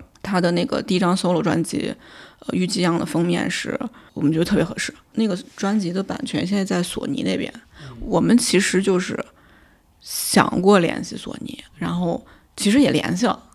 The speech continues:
Speaker 1: 啊，
Speaker 2: 嗯。
Speaker 1: 就初步联系了一下。呃，然后索尼，我觉得他们这种巨大的就是大手企业，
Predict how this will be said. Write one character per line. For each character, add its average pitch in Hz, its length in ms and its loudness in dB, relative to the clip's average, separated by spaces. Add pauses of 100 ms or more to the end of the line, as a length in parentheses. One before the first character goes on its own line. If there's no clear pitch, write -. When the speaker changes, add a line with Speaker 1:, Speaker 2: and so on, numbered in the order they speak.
(120)
Speaker 1:
啊， 165 140 -2
Speaker 2:
嗯。 180 60 -6
Speaker 1:
就 196 100 0
初 - 180 -2
步 233 100 6
联 160 200 2
系 190 80 0
了 190 80 0
一 - 80 -2
下。 - 200 -8 (600)
呃， - 280 0
然 180 120 2
后 233 120 4
索 175 200 2
尼， 160 180 4
我 214 180 2
觉 - 120 -2
得 160 80 0
他 - 180 0
们 226 120 6
这 202 160 0
种 170 240 -2 (280)
巨 180 400 0
大 165 320 -2
的 - 200 -4
就 - 180 -2
是 - 400 -4
大 190 180 0
手 - 260 -4
企 - 280 -6
业， - 200 -8